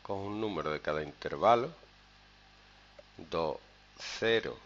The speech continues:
y cuatro, y lo sustituyo en la derivada. Para cero me queda nueve. Nueve es positivo, por tanto en este trozo es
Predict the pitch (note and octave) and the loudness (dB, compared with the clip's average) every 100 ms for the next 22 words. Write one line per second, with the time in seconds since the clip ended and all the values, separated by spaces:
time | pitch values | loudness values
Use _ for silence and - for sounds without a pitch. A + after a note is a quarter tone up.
0 | - - F2+ - C3 B2+ A2 - D#3 - | -20 -16 -16 0 6 6 6 -6 -6 -10
1 | G2+ F#2 - F2+ - E2 E2 D#2+ D#2+ E2+ | -6 -4 -6 -12 -12 -10 -6 -4 0 0
2 | E2+ B2 D3+ E2 - - - - - - | 0 2 2 2 -6 -20 -20 -20 -20 -20
3 | - - - - - G2+ F#2 E2+ - G#2 | -20 -20 -20 -20 -6 0 2 0 2 0
4 | F#2+ D#2+ D#2+ F#2 A2+ D3+ F#3 - - - | 2 -2 -2 0 2 0 -4 -20 -20 -20
5 | - - F#2+ E2 D#2 B1+ - - - - | -20 -16 -6 -2 -2 -4 -14 -20 -20 -20
6 | - - - - - - - - - - | -20 -20 -20 -20 -20 -20 -20 -20 -20 -20
7 | - G2+ F#2+ F2+ - G2 G#2 G2+ C#3 C3+ | -10 -2 -2 -2 -4 -6 -4 -2 0 0
8 | G3 - - - - - - - - - | -4 -12 -20 -20 -20 -20 -20 -20 -20 -20
9 | - - - - - - - G2+ - F#2 | -20 -20 -20 -20 -20 -20 -8 -6 -2 -2
10 | F#2+ F#2+ F2 F2 - - F2+ E2+ F#2+ A#2 | -2 -4 -4 -6 -10 -6 -6 -4 -2 -2
11 | D#3+ | -2